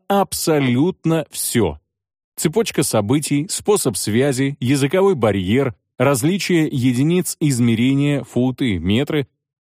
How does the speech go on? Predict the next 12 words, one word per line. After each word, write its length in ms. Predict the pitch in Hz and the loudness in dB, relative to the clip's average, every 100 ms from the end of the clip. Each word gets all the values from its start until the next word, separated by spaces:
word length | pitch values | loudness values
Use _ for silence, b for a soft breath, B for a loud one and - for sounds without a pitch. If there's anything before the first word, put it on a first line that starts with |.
| - | -2
ошибка 420 | 147 247 185 120 | -2 -2 -2 -2
пилотирования, 920 | 123 123 117 - 214 180 175 156 117 | 2 2 0 0 0 2 2 0 0
механическая 840 | 107 131 170 196 175 135 - 120 | 0 0 0 0 0 -2 0 0
поломка, 640 | 104 131 151 185 165 156 | 2 0 2 0 0 -2
технические 720 | 143 147 160 170 151 - 127 107 | -2 -2 0 0 0 -2 -2 0
проблемы, 640 | 110 107 147 185 190 160 _ _ _ - | 0 2 2 2 0 -2 _ _ _ -2
погода, 580 | 110 98 170 175 175 - | 0 2 2 2 -2 -2
саботаж, 680 | - 110 95 143 165 - - | -2 0 2 2 0 -2 -4
угон, 520 | 123 113 131 180 170 _ _ | -2 0 2 0 -2 _ _
хакерство, 760 | - 135 - 156 135 - 151 - _ _ | -2 0 2 0 -4 -2 -2 -4 _ _
просчёты 500 | - 131 - 208 - | -2 0 0 -2 0
диспетчеров, 800 | 104 117 - 165 185 - 175 165 | -2 -2 -2 -2 -2 -2 -2 -2